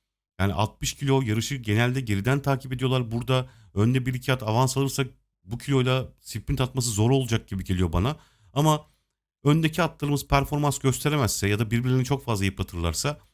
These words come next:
bu iki at da hata affetmeyecek gibi görünüyor arkadaşlar.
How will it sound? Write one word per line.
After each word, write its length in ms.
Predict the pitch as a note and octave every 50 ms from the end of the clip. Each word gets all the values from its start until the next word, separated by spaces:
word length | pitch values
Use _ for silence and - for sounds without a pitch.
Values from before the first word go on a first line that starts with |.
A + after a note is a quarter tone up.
| _ _ _ _ -
bu 120 | D3 D#3
iki 180 | D3+ - - D3
at 180 | - - - -
da 180 | C#3+ D#3 D#3 D#3 _ _ _ _ _ -
hata 260 | B2 B2 - C3 C3
affetmeyecek 600 | C3 B2 - D3 C#3+ - - B2 G#2 G2 G2+ -
gibi 200 | - F#2 G2+ G2
görünüyor 460 | G#2 G#2 F#2+ F#2 F#2 F#2+ A#2 D3 D#3+ - - _ _ _ _ _ _ _ -
arkadaşlar. 640 | A2+ A2+ - C#3+ C3+ A#2+ G#2+ - - E2 -